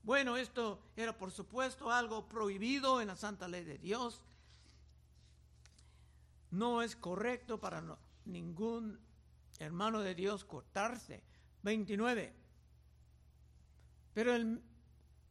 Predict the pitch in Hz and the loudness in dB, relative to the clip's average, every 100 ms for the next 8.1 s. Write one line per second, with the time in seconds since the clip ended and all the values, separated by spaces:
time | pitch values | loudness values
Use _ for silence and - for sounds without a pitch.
0 | - - - 214 - 330 381 339 294 269 | -20 -16 2 2 4 4 6 4 2 2
1 | 214 277 302 180 170 247 - - - - | 2 2 2 2 0 -2 -8 -18 -20 -20
2 | - - - - - 220 320 339 240 226 | -20 -20 -20 -16 0 4 6 4 0 0
3 | 262 277 262 226 175 226 226 - 349 403 | 2 2 2 0 -2 -2 -2 0 2 2
4 | 339 240 202 214 208 226 330 - 277 233 | 2 2 0 0 0 0 -2 -6 -2 0
5 | 233 302 311 - 214 214 220 214 190 214 | 0 0 0 0 0 0 2 2 4 6
6 | 285 294 262 214 208 214 196 185 240 247 | 8 8 6 4 0 -2 -6 -6 -2 -2
7 | 247 220 - 185 175 170 156 147 135 139 | -2 -6 -4 -4 -4 -12 -10 -12 -10 -16